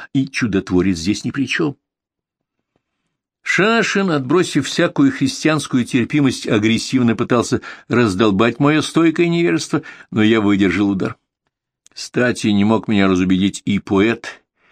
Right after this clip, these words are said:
и настоятель храма Владимир Нежданов, и бывший прозаик, а теперь священник Ярослав Шипов. То ли неплохо знают предмет, то ли я непробиваемый тупица.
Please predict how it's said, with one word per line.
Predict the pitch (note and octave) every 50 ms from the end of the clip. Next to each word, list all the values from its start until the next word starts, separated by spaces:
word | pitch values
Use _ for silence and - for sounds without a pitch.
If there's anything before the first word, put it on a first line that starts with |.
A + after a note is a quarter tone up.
| _ _ _ _
и | - G#2
настоятель | G2+ G#2 F#2+ - - G#2 F#2+ F2 G2+ F#2+ F2
храма | - - G#2+ G2+ G2 F#2+ F2
Владимир | F2+ F#2 F2 F#2 F#2 F2+ E2+ F2
Нежданов, | F2+ F2 E2 D#2 D2+ D#2 F#2 G2+ G#2 G2+ - - - - _ _ _ _ _ _ _ _ _ _ _ _
и | A2+ G#2
бывший | F#2+ A#2 B2 A2+ - - A2+ G#2+
прозаик, | - A2+ A2 G#2+ F#2+ F2+ G#2+ A2 A2+ A#2 A2+ G#2 - - G#2+
а | G2 F2+
теперь | - - A2 G#2 G2+
священник | G2 - - G#2 F#2 - - - G#2+ G#2+ G#2 G2 - -
Ярослав | G2 G2 G2+ G2 F2 - A2+ A2 G#2+ F#2+ -
Шипов. | - - - - A2 G#2+ G2+ - - F2+ - - - _ _ _ _ _ _ _ _ _ _ _ _ _ _ _ _ _ _
То | - D3+
ли | C#3+ A#2+ G#2
неплохо | G2+ G2 - - G#2 G#2+ G2 - - G#2+ E2+
знают | D2 D#2 F#2 F#2 F2+ F2+ - -
предмет, | - F#2+ F2+ F2 D2 E2 F2+ A#2 A#2 - -
то | -
ли | F#2 F2
я | E2+ F2 F#2+ D#2+ - - - - _ _ _
непробиваемый | F#2+ G2 F#2+ - F#2+ F2 F2 F2+ F#2 F#2 F#2 F2 F2 E2+
тупица. | - - E2+ - A2+ A#2 - - -